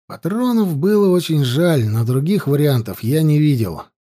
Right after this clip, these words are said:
Оставалось надеяться, что на фоне производимого нами шума монстры интерес к базе действительно потеряют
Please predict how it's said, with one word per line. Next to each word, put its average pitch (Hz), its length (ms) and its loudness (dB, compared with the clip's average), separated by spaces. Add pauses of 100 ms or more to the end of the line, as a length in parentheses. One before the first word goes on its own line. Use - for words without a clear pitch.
(340)
Оставалось 135 580 -2
надеяться, 123 560 0
что 95 180 -12
на 117 140 -2
фоне 151 320 0
производимого 135 840 0
нами 143 300 0
шума 151 460 0
монстры 143 560 0
интерес 139 400 0
к 107 100 -8
базе 127 360 0
действительно 147 720 0
потеряют 135 760 -2